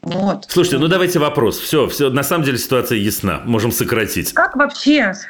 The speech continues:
Speaker 1: поговорить, выстроить, может быть, донести? Может быть, я что-то делаю не так, чтобы как-то вот это предотвратить? Мне, конечно, этого не хочется, потому что я кучу всего слушаю, читаю про это.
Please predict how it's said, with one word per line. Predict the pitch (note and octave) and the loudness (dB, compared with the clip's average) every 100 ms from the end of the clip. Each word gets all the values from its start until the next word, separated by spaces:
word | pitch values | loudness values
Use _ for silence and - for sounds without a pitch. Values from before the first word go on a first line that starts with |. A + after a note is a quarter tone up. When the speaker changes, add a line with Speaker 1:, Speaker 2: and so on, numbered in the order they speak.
| - | -2
Speaker 1:
поговорить, | A#3+ A3 A3 G#3+ G#3 C4+ C#4+ - | 0 2 2 2 4 2 0 -4
выстроить, | F#3 A3 C4+ - A#3 A3 | 0 4 2 2 0 2
может | G#3+ G#3 - | 0 0 -2
быть, | F#3+ - | -6 2
донести? | A3+ A#3+ G#3 - - A3 G3+ | 6 6 4 -4 -2 2 2
Может | F#3+ F#3+ | 2 -2
быть, | G3 | -6
я | G#3 | -6
что-то | G#3 A#3 G3+ | -6 -10 -10
делаю | F3+ A3 G3+ F#3+ | -2 0 2 0
не | F#3 | -2
так, | G3+ A#3+ C#4+ | -2 -2 -2
чтобы | - - G3 F#3 F3+ - | -8 -4 -4 -2 -4 -2
как-то | G#3 G#3 G3 | -6 -4 -8
вот | F3 - | -6 -6
это | G3 G3 | -6 -4
предотвратить? | G3+ F3+ F#3 - F3+ - D#3 - | -4 -4 -6 -6 -8 -8 -14 -6
Мне, | F#3+ B3 | -2 0
конечно, | G#3 A#3+ A#3+ | 2 0 0
этого | G#3 G3+ | -4 -2
не | G3 | -2
хочется, | F#3 C4+ C4+ - | 0 -2 -4 -8
потому | - F#3+ F#3+ | -4 -2 -2
что | - | -2
я | F#3+ | -4
кучу | - A#3+ - | 0 -2 -2
всего | - F#3 F3+ | -6 -4 -4
слушаю, | - A#3+ C4+ G#3 G3+ | -4 -2 0 0 -4
читаю | - B3 C4+ C4 | -4 -2 0 0
про | A3 G3 | 0 0
это. | F#3 - E3 | -2 -6 -14